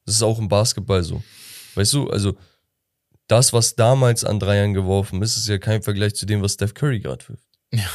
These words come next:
Speaker 1: Weißt du, oder auch im Fußball, das, was damals an Toren,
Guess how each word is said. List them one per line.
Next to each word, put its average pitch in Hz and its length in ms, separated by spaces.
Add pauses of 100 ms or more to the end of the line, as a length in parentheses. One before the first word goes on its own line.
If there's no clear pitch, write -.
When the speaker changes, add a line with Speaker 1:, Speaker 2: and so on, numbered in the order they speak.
(160)
Speaker 1:
Weißt 101 200
du, 131 100
oder 107 220 (220)
auch 113 220
im 113 120
Fußball, 113 520
das, 110 240
was 110 240 (420)
damals 113 420
an 104 160
Toren, 117 400